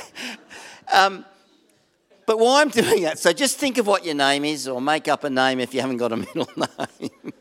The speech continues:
So this is a new identity, and you're gonna lead this identity into the kingdom, trying to help them understand the message of the kingdom. So our starting point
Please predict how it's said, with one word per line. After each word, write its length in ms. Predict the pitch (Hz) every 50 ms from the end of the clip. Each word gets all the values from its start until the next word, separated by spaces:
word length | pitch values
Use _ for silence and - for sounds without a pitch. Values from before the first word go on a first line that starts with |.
| _ _ _ _ _ _ _ _ _ _ _ _ _ _ _ - - - - - - - - - - - _ _ _ _ -
So 200 | - - 226 220
this 300 | 185 277 302 - - 285
is 360 | 262 247 226 196 - - - -
a 100 | 180 185
new 220 | 196 208 233 226
identity, 720 | 208 208 190 160 202 220 233 233 214 156 139 117 110 - - _ _ -
and 180 | - 196 196 202
you're 200 | 214 233 254 247
gonna 260 | 220 226 214 208 196
lead 500 | 185 165 170 185 202 226 233 240 233 185
this 240 | 170 208 202 180 -
identity 800 | 208 185 175 165 143 185 185 185 180 175 147 156 156 151 135 _ _ _ - _ _ _ _ _ -
into 260 | 196 196 202 190 185
the 140 | 170 170 175
kingdom, 560 | - - - 196 214 208 185 156 156 160 160
trying 420 | - - - 190 196 202 208 226 208
to 120 | 220 202
help 260 | 170 175 180 170 175
them 160 | 175 170 156 160
understand 640 | 165 170 156 160 - - - 175 160 156 151 147
the 40 | 147
message 380 | 151 156 143 - - 135 113
of 60 | 135 123
the 80 | 127
kingdom. 440 | - - - 151 143 131 113 98 - _ _ _ _ _ _ _ _ _ _ _ _ _ _ _ _ _ _ _
So 320 | - - - 190 175 170
our 160 | - 180 180
starting 600 | - - - - - 175 208 240 254 240 233 202
point 440 | - - - 156 143 123 143 180 -